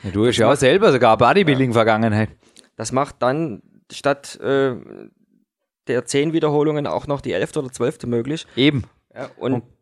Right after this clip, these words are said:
Speaker 2: damit auch wiederum die hundertzehn Prozent, die ich brauche, um voranzukommen.
Speaker 1: Ich glaube nicht, dass Griffhilfen, also Scott Abel hat ja auch in dem Podcast, den wir heute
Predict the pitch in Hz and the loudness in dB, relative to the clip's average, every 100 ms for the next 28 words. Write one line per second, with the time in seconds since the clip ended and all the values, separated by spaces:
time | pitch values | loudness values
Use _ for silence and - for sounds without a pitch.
0 | _ - 127 151 - 139 143 143 139 139 | _ -2 0 0 -2 -2 0 2 2 -2
1 | - 131 143 139 139 131 127 131 156 139 | -4 -4 -4 -4 -6 -4 -4 -2 -4 -4
2 | 135 - 104 127 147 143 - - - 127 | -6 -4 -2 -2 -2 -6 -12 -20 -4 -2
3 | 139 143 - 127 170 - 117 107 _ - | -2 -6 -6 -4 -6 -8 -10 -10 _ -20
4 | - - 127 135 127 127 120 123 143 - | -20 -14 -4 2 4 4 2 2 -2 -2
5 | - 170 180 - 147 175 - 156 120 117 | -2 -2 -2 -2 0 0 -2 0 2 0
6 | 120 - 127 - 131 165 165 113 - - | -2 -2 -2 0 2 2 2 -2 -10 -20
7 | _ - 131 135 120 170 - 135 123 123 | _ -6 0 4 4 4 2 0 2 2
8 | 123 - 143 - 135 123 139 131 127 113 | 0 0 -2 2 2 2 0 2 4 4
9 | 135 - 135 | 2 2 2